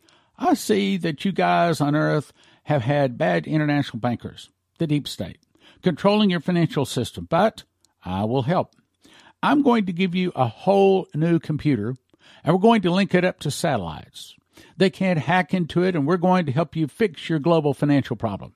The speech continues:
So now the devil causes the problem, then provides the solution to the white hats, not understanding that the devil is going to take it over and make it a mark of the beast system. Of course, the world shouts, "Yay! Wonderful!"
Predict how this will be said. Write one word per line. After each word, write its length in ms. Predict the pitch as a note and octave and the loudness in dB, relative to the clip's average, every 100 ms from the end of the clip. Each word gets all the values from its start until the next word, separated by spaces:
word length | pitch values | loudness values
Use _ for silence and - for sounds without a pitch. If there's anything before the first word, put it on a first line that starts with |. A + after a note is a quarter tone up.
| _ _ _ _ _ _ _ | _ _ _ _ _ _ _
So 160 | - A#2+ | -8 -2
now 200 | D3+ A3+ | 2 4
the 120 | F#3+ | 4
devil 300 | B2+ A#2+ A2+ | 2 2 0
causes 600 | - C3 A#2 G#2+ A2+ G#2+ | 2 2 2 0 -4 -6
the 120 | - A#2 | -8 -4
problem, 420 | A#2 F#2 - - _ _ _ _ _ - | -4 -4 -10 -20 _ _ _ _ _ -2
then 220 | F3 G3 | 0 0
provides 480 | F#3 E3+ F3 F3 - | 0 0 0 -2 -2
the 120 | C#3+ | -4
solution 640 | - F3+ E3 - C#3 D#3 | -2 0 0 0 0 0
to 140 | - E3 | -2 -2
the 100 | E3+ | 0
white 240 | F3+ E3+ | 0 0
hats, 520 | A#2+ F#2 - - - _ _ _ _ | -2 -4 -8 -20 -20 _ _ _ _
not 200 | D#3 E3 | 0 2
understanding 680 | D#3 C3+ - G#3+ G3 C#3 C3 | 2 0 -2 0 2 2 2
that 160 | B2+ | 0
the 80 | C#3+ | -2
devil 320 | D#3 D#3 C3 | 0 0 0
is 100 | B2+ | 0
going 300 | A2 D3 C#3 | 2 2 2
to 120 | - | -2
take 240 | B2 E3 F3 | -4 -2 0
it 80 | D#3+ | 2
over 340 | B2+ C#3 D#3 - _ _ - | 2 -2 -6 -10 _ _ -8
and 140 | A2 | -2
make 200 | D3 E3+ | -2 0
it 80 | E3+ | 0
a 40 | |
mark 260 | C#3+ D#3+ - | 2 0 2
of 120 | D3+ | -2
the 60 | C3+ | 0
beast 220 | C#3 C3 | -2 -2
system. 440 | - C3 A#2 - _ _ _ _ _ - | -4 -4 -8 -12 _ _ _ _ _ -8
Of 120 | A#2+ | -6
course, 260 | - C3 - | -2 -2 -2
the 100 | A#2+ | -2
world 280 | C3 C3 A2+ | 0 0 0
shouts, 640 | - D3+ G3+ - - - _ _ _ | 2 2 2 -2 -16 -18 _ _ _
"Yay! 1120 | F#3+ F#3+ G3+ G#3 G3+ G3+ F#3+ E3 B2 F2 F#2 _ _ | -6 -6 -4 -4 -2 0 0 0 0 -4 -14 _ _
Wonderful!" 560 | - A3+ G3+ - F#2+ - | 0 2 2 -2 -6 -10